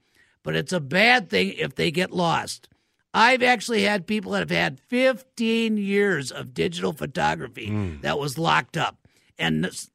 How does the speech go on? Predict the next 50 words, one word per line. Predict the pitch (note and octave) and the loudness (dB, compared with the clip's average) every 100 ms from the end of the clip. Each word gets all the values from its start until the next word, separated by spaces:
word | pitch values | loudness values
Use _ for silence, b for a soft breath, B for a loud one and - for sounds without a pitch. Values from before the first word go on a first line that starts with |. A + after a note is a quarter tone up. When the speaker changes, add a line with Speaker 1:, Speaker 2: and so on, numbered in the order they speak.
| _ | _
Speaker 1:
most | G3+ B3+ D#4 D#4 | 4 4 2 -2
of | |
the | C4+ | -2
time | B3+ B3 A#3+ | 0 2 2
we | A3+ A3+ | 2 -2
can | A3 | -2
get | F#3 A3 | 0 0
it | G#3+ | 0
back, | G#3 G#3+ G#3+ _ | 2 2 2 _
but | C#3+ C#3+ | -10 -4
not | D#3 D#3+ E3+ | -2 0 0
always. | - C#3+ C3 A2 F#2 - - b b | -2 -2 0 -4 -10 -16 -18 b b
And | D3 E3 | -4 -2
it's | - | 0
a | F#3+ | -2
pretty | - A3 B3+ | 0 0 2
sad | G#3+ A#3+ A3 | 0 2 2
affair | G3+ - G3 E3 | 2 0 2 2
when | C#3+ | 0
you | C#3 | -4
can't | C#3 E3 D#3+ - | -2 0 0 -2
get | D#3+ C3+ | -6 -2
that | D3+ C3+ | -2 -2
back. | - A#2 G2+ - - _ _ _ _ _ D#3+ | 0 0 -2 -8 -20 _ _ _ _ _ 4
Speaker 2:
All | |
right, | A3 | 4
let's | G#3+ - | 4 2
go | A3+ | 2
to | G#3+ | 4
the | E3+ | 0
phones | - G#3 A3+ A#3+ | 2 2 2 -2
before | - E3+ - F#3+ G3 F#3 | 0 -2 0 0 2 2
the | D3+ | 4
weather | D#3+ E3 D3 | 4 4 4
break | D3 D#3 E3 F3+ F#3 | 4 4 4 2 2
at | D3+ | 2
one | A2+ D3 D3 | 2 0 0
thirty. | A#2+ D3 D3+ | 0 0 2
Let's | C#3+ A#2+ | 0 -2
bring | - D3+ | -2 0
in | D3 C#3 G2+ | 2 0 -2
Jim | - D3+ F3+ G3 F#3 B B B | 0 2 4 2 -4 B B B
in | A#2+ G3+ | 0 2
Lakeville. | G3+ G3+ G3 - D#3 A2 | 4 2 0 0 2 2
Jim, | E2+ B2+ E3 C#3+ | 0 0 2 2
you're | A#2+ | 0
on | B2+ B2+ | 2 0
the | A2+ | 0
air. | G#2+ D2+ C#2 | 0 -2 -4
Hello. | E2+ G2+ E2 | -2 -2 -2